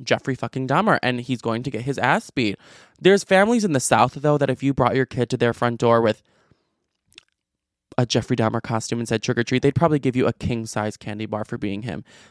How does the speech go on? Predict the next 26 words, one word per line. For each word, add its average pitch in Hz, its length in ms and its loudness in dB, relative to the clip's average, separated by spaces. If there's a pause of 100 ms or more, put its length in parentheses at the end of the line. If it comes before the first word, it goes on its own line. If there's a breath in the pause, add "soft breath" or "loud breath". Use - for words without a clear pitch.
Because, 135 320 2 (200)
you 147 420 0
know, 107 240 2 (340)
the 139 140 2
people 135 260 0
in 117 80 -4
the 113 60 -6
South, 104 360 -4
the 127 100 0
South - 300 0
folk. 110 320 0 (600 loud breath)
But 160 180 4
now 214 120 6
celebrities 143 400 0
are 127 40 2
calling 110 260 -2
it 98 60 -4
out. - 160 -8 (440 soft breath)
Like 143 180 2
Simone 143 380 4
Biles, 117 580 4 (480)
gymnast, 120 640 2
Olympic 131 260 2
gymnast, 117 420 2 (520 loud breath)
she - 160 0
said, 143 260 6